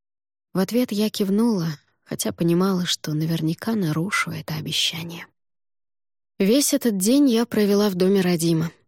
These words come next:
Злата вышивала, я гладила кошку, гуляла во дворе и гадала, что же случилось ночью.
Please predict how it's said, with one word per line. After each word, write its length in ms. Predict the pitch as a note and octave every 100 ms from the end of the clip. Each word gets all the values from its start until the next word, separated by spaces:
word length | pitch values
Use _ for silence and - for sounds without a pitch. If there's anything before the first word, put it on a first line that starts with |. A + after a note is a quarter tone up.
| _ _ _ _ _ -
Злата 380 | F#3+ C4 B3
вышивала, 680 | D#3+ D#3+ - E3 A#3 B3+ A3+ _ _ _ _ _
я 160 | A3 C#4+
гладила 420 | A3 A3+ G3 D#3+
кошку, 640 | - - B3+ - - F#3+
гуляла 440 | F3 E3+ G#3+ A3+ D#3+
во 80 | D3+
дворе 540 | D#3 E3 A3 A3+ F3
и 40 |
гадала, 600 | D#3+ F3 E3 A3 B3 E3+
что 440 | D#3 - - A3+ A#3+
же 100 | G#3+
случилось 640 | - G3 - F#3+ F#3+ -
ночью. 420 | E3 D#3+ - E3